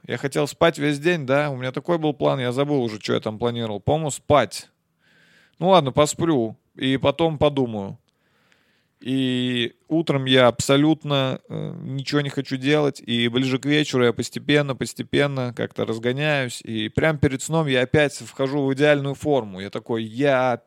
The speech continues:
переверну мир завтра. Завтра будет день Димы Гаврилова". Потом ночь. Что ночью происходит?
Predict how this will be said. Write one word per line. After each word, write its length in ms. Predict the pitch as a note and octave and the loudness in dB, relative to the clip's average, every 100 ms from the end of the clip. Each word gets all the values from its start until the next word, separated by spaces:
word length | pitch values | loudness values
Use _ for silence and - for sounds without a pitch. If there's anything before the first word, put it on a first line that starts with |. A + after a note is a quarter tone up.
| _ | _
переверну 580 | C#3+ D3 D3+ D#3 E3 E3 | 0 2 2 0 -2 -2
мир 320 | E3+ E3+ C#3 | 0 0 0
завтра. 880 | C3+ D#3+ D#3+ C#3+ - C3 A#2 G#2 - _ _ _ _ _ | 2 4 6 4 2 2 2 0 -6 _ _ _ _ _
Завтра 1080 | - A#2+ E3+ E3+ D3 - C3 A#2+ A2 F#2+ - _ _ _ _ _ | -12 2 6 6 4 0 0 2 2 -2 -6 _ _ _ _ _
будет 500 | A#2+ C#3+ C3+ B2+ A#2 | -2 0 2 0 0
день 840 | A2 C#3+ D#3+ D#3+ D#3 D3+ D3+ C3+ | -2 0 2 2 0 0 -2 -4
Димы 280 | A#2+ E3+ E3 | -2 0 2
Гаврилова". 760 | D3+ D3+ D3 C3+ A2+ G#2 F#2+ - _ _ _ _ _ _ _ _ _ _ _ _ _ _ _ _ _ _ _ _ _ _ _ _ _ _ - - | 4 4 4 2 0 -2 -4 -8 _ _ _ _ _ _ _ _ _ _ _ _ _ _ _ _ _ _ _ _ _ _ _ _ _ _ -20 -12
Потом 360 | A#2 - C3+ A#2 | -8 -4 -4 -2
ночь. 380 | C3 D3 - - _ _ _ _ _ _ _ _ _ _ _ _ _ _ _ - | -4 -6 -10 -18 _ _ _ _ _ _ _ _ _ _ _ _ _ _ _ -16
Что 240 | - F3 | -4 -2
ночью 380 | E3+ B2+ A2 G2 | 0 -2 -6 -8
происходит? 680 | G2+ G2+ - G2+ G2 - | -8 -8 -8 -8 -10 -12